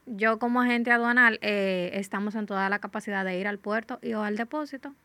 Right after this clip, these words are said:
a junto con ellos validar la mercancía. Eso no es más complicado que, bueno, eh, José Antonio dijo que traía termos de vidrio.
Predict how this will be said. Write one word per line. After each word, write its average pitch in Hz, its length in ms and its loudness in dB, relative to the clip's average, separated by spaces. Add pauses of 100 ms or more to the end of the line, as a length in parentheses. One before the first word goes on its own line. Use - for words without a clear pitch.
(320)
a 226 120 8
junto 226 320 0
con 226 180 -2
ellos 285 380 -4
validar 202 400 0
la 202 80 -2
mercancía. 185 640 -6
Eso 233 220 -4
no 254 60 0
es 254 120 -4
más 240 180 -2
complicado 214 680 2
que, 202 80 -6
bueno, 190 400 -2 (480)
eh, 190 400 2
José 208 160 -4
Antonio 208 300 0
dijo 220 220 0
que 190 80 0
traía 185 400 0
termos 190 440 -2
de 190 280 0
vidrio. 233 420 -2